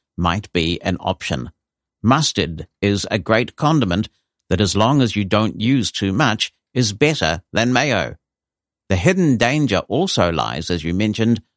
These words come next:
with sugar, because sugar is in everything. P S, I would love to eat more salmon, as it's good for you, but I cannot stand the taste.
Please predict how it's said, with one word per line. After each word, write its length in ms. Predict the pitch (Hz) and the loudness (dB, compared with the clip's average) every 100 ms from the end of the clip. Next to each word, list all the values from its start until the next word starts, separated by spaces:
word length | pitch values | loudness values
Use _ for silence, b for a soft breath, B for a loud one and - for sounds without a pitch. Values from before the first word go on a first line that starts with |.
| _ | _
with 260 | 98 95 - | -2 -2 -4
sugar, 400 | - 117 90 - - _ _ _ | -4 -2 0 -2 -6 _ _ _
because 260 | 92 - 92 | -4 0 0
sugar 460 | - 180 147 107 - | 0 0 2 0 0
is 260 | 101 107 95 | 0 0 0
in 200 | 101 110 - | 0 0 0
everything. 560 | 120 101 92 64 58 - _ _ - | 0 0 -2 -4 -6 -14 _ _ 0
P 200 | 180 120 | 2 2
S, 220 | 131 - - _ | 0 -2 -10 _
I 100 | - | -2
would 200 | 131 127 | 0 0
love 200 | 135 151 | 0 0
to 180 | - - | -2 -2
eat 220 | 143 143 | -2 -2
more 260 | 113 131 135 | 0 2 2
salmon, 460 | - 151 147 87 85 _ _ - | 0 0 0 -2 -6 _ _ -6
as 140 | 101 | -2
it's 180 | 98 80 | -2 -2
good 240 | 98 180 190 | 0 0 0
for 100 | 92 | -2
you, 160 | 98 | 0
but 120 | 117 | 0
I 60 | 123 | -2
cannot 640 | - - 139 143 123 - | -4 0 2 4 2 0
stand 600 | - - 101 131 135 117 - | -4 -2 0 0 0 -2 -4
the 180 | 104 | -4
taste. 720 | 123 - 180 170 90 - - | -4 -2 0 0 -2 -4 -6